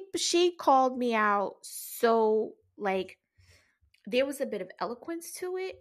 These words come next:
but it was just so nonchalant. Like, "Yeah, I see you." <laughs> Now, now that I know who you are, let's, let's get to the work. Not, not just now that I know who you are,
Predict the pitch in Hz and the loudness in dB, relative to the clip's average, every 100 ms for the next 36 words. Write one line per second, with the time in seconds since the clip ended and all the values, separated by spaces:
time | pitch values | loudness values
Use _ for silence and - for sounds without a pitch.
0 | _ - 196 - 294 302 240 233 - - | _ 0 2 2 -4 -4 -4 -6 -10 -2
1 | 220 220 208 180 202 208 - 190 214 202 | -2 -2 -4 -4 -4 -6 -8 -6 -4 -4
2 | - 202 202 202 233 226 247 - - 254 | -4 -6 -8 -4 -2 -2 -4 -8 -4 -4
3 | 302 240 214 196 190 220 _ _ _ _ | -4 -10 -8 -8 -8 -10 _ _ _ _
4 | 240 - 302 294 - - - 202 202 208 | -14 -2 -2 -2 -6 -20 -10 -2 2 2
5 | - 254 233 - - 208 208 214 226 220 | 0 -4 -4 -8 -12 -4 4 4 4 2
6 | 208 202 202 214 202 190 185 170 165 175 | 0 0 -2 -4 -8 -2 0 2 0 -4
7 | 185 - - 165 - - - _ _ _ | -6 -12 -10 -10 -10 -20 -20 _ _ _
8 | 180 165 185 - 208 190 196 _ 185 165 | -20 -6 -6 -6 -8 -8 -10 _ -4 -4
9 | - - _ 220 - 208 247 294 240 190 | -4 -20 _ -4 -4 -2 -4 -4 -8 -2
10 | 185 180 185 180 185 185 190 170 170 202 | -2 -2 -6 -8 -12 -12 -14 -12 -8 -4
11 | 170 | -4